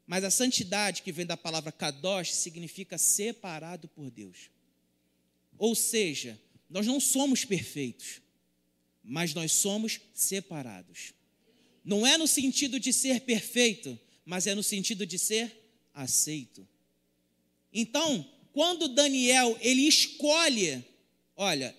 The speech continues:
eu não vou comer daquilo que o rei está me oferecendo. Eu não vou me contaminar com aquilo que o rei está me oferecendo." Daniel, ele gera um posicionamento por ele estar em busca de santidade. Se santidade significa separação,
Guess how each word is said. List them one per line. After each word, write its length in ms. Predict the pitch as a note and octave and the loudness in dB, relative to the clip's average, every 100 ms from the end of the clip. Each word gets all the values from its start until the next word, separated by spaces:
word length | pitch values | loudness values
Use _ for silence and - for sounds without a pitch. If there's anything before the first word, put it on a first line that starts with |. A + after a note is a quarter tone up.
| - | -8
eu 100 | F3+ | -4
não 220 | G#3 C4 | 0 0
vou 200 | F3 A#3+ | 0 -2
comer 480 | B3 G#3+ F3+ G#3+ A3+ | -4 -6 -4 -4 -4
daquilo 460 | F#3 F#3 - G#3 | -6 -8 -8 -10
que 140 | G3 G#3+ | -8 -8
o 40 | |
rei 160 | E3 F3+ | -6 -6
está 180 | - F#3+ | -6 -10
me 80 | |
oferecendo. 640 | F3+ - F3+ F3 - B2+ G2 _ _ - - | -10 -10 -6 -4 -4 -8 -14 _ _ -20 -6
Eu 140 | D#3+ | -2
não 220 | G#3+ C4+ | 2 0
vou 220 | E3+ G#3 | 0 0
me 120 | B3 B3 | 0 -2
contaminar 960 | G#3+ G3+ G3+ F#3+ F3 D#3 F3 A#3 - _ _ _ | -6 -8 -8 -6 -6 -4 -4 -4 -8 _ _ _
com 200 | G3 G3+ | -6 -6
aquilo 640 | G3 - A3+ D4 D4+ E4 - _ _ | -8 -6 0 0 0 -4 -12 _ _
que 100 | - | -8
o 80 | A3+ | -6
rei 280 | G3 G#3 C4 | -2 0 0
está 280 | A#3+ - A3+ | -4 -6 -6
me 160 | A3 | -4
oferecendo." 720 | A3+ A#3 G#3+ G#3+ - D#3 C3 - - - | -4 -4 -4 0 0 -2 -8 -12 -20 -6
Daniel, 560 | D#3+ F3 E3+ F3+ G#3 B3 - | -2 0 2 2 2 -2 -4
ele 200 | - F3 | -2 0
gera 340 | E3+ E3+ G3 G3 | 2 2 2 2
um 100 | A3+ | 0
posicionamento 1080 | - A3 G3 F#3+ G#3+ G3 F3+ E3+ G#3 B3+ - | 0 0 0 0 0 -2 -4 -2 -2 -4 -6
por 240 | G3 F#3+ | -4 -2
ele 160 | F#3+ F#3 | -2 -2
estar 240 | - F#3+ | -4 -4
em 100 | F#3 | -4
busca 400 | D3+ A3+ - G3 | -4 -4 -4 -6
de 240 | E3 B3+ B3+ - _ | -4 -4 -4 -14 _
santidade. 840 | - - D#3+ - D#3 B2+ G#2 - G#2+ _ _ _ _ _ | -6 -6 -6 -12 -12 -12 -12 -14 -20 _ _ _ _ _
Se 220 | - B3+ | 2 4
santidade 760 | B3 C#4+ D#4+ - A3+ A3+ A#3 - | 6 4 2 -2 -2 0 0 0
significa 600 | A#3 G3+ G#3+ - G#3+ F#3 | -2 -2 -4 -4 -6 0
separação, 1000 | - A3+ A3+ A3 G3 F3 - A#3 G#3+ | 2 2 0 -2 0 4 4 4 -2